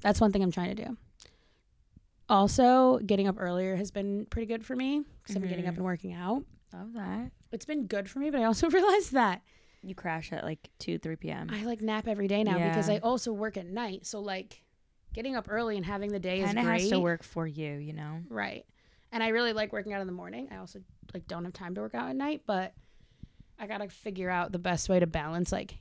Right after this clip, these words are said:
Speaker 1: getting up and working at nine A M or
Speaker 2: Mm-hmm.
Speaker 1: working out at nine A M and then working until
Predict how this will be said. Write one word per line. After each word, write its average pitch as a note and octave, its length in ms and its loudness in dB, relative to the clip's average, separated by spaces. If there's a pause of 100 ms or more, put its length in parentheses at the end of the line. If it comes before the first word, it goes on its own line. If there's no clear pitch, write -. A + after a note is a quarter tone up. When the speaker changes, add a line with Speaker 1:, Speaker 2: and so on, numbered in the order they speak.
Speaker 1:
getting G3 240 -2
up G3 100 -4
and F#3+ 140 -4
working F#3 300 -4
at - 80 -4
nine A3+ 180 -4
A A#3+ 140 0
M B3+ 320 0
or G#3 40 -2
Speaker 2:
Mm-hmm. G3+ 120 4
Speaker 1:
working G3+ 200 0
out F#3+ 120 2
at A3 40 0
nine A3 160 0
A B3 120 0
M B3 120 0
and A3 100 0
then F3+ 260 -4 (180)
working F#3+ 340 -2
until F3+ 460 -4